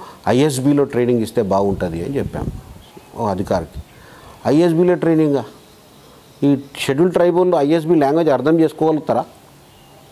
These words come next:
అని చెప్పి మాకు ప్రశ్నిస్తారు అధికారులు.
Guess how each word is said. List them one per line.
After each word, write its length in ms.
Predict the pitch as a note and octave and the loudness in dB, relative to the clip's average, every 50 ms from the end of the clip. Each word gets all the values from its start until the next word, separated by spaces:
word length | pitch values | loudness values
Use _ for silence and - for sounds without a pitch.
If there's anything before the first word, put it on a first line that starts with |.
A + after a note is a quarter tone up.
| - - - - - - - | -20 -20 -20 -20 -20 -16 -10
అని 180 | - - C#3 C#3 | -6 -4 -2 0
చెప్పి 580 | C#3+ C#3 C#3 - F#3 F3 D#3+ C#3 C3 B2 B2+ C3 C3 B2+ C3 B2+ - - - - - - - - - C#3+ - - - - - C3+ | -2 -2 -2 -4 -4 -2 0 0 -2 -2 -4 -6 -8 -10 -12 -18 -20 -20 -20 -20 -20 -20 -20 -18 -16 -16 -16 -16 -18 -16 -10 -4
మాకు 500 | C#3 C#3 C3+ B2+ - - B2+ A#2+ A2+ A2 A2 - - - - - - | -2 -2 -2 -2 -4 -4 -4 -4 -4 -4 -8 -12 -20 -20 -18 -10 -6
ప్రశ్నిస్తారు 480 | - B2+ - - - - - - F#2 - | -6 -6 -6 -8 -12 -12 -10 -10 -10 -10
అధికారులు. 480 | - - - - D#3 - - - - | -10 -10 -8 -10 -10 -10 -12 -20 -20